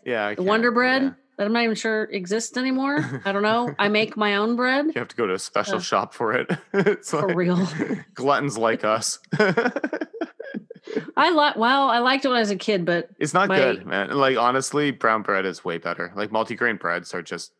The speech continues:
Speaker 1: they taste better. Like
Speaker 2: They do. Well, you, I've made my own sourdough.
Speaker 1: Yeah, me too. Yeah, it's good, eh?
Speaker 2: It's,
Speaker 1: Yeah.
Speaker 2: it's awesome.
Speaker 1: I'm a
Speaker 2: I,
Speaker 1: bread
Speaker 2: I
Speaker 1: making
Speaker 2: goof-
Speaker 1: machine. <laughs>
Speaker 2: Yeah, I do too. I love mine.
Speaker 1: <laughs>
Speaker 2: Um,
Speaker 1: Actually, I have a segment
Speaker 2: it
Speaker 1: of that on the podcast too, eh?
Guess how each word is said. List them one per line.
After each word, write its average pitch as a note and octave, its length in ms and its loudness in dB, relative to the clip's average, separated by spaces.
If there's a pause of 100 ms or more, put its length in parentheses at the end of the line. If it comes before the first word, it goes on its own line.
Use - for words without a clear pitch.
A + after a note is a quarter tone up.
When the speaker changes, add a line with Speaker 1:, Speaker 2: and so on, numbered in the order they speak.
(120)
Speaker 1:
they B2+ 100 2
taste D3 300 0
better. E2 320 -8 (480)
Like A#2+ 220 0 (180)
Speaker 2:
They G#3 120 0
do. C4 240 2
Well, F#3+ 140 2
you, A#3 140 0 (100)
I've A#3+ 180 4
made D4 180 4
my A3+ 140 4
own G#3 100 2
sourdough. G#3 680 2
Speaker 1:
Yeah, A2 200 2
me G2+ 120 -2
too. G2 220 -4 (100)
Yeah, F#2 200 -4
it's F#2 140 -10
good, F#2 220 -6
eh? F#2+ 140 -6
Speaker 2:
It's, - 360 -12
Speaker 1:
Yeah. - 140 -20
Speaker 2:
it's G3+ 160 -4
awesome. A#3 400 2
Speaker 1:
I'm - 60 2
a G#3 40 2
Speaker 2:
I, G3+ 100 4
Speaker 1:
bread G3 180 2
Speaker 2:
I F#3+ 80 4
Speaker 1:
making - 100 0 (100)
Speaker 2:
goof- B3+ 160 2
Speaker 1:
machine. F#2+ 300 -6 (180)
<laughs> D#3+ 240 -2 (400)
Speaker 2:
Yeah, F#3+ 140 4
I F#3 80 4
do F3 140 2
too. F3+ 180 -2
I E3+ 80 0
love E3+ 220 -2
mine. E3 240 0
Speaker 1:
<laughs> B2+ 260 -6
Speaker 2:
Um, F3+ 240 0
Speaker 1:
Actually, D3 240 2
I B2 40 4
have A2 40 2
a A2+ 60 -2
segment A2+ 420 0
Speaker 2:
it G#2+ 40 0
Speaker 1:
of F#2+ 80 -6
that G#2 180 2
on G#2 100 0
the F#2+ 80 -4
podcast - 540 -4
too, A#2+ 260 0
eh? C3+ 120 0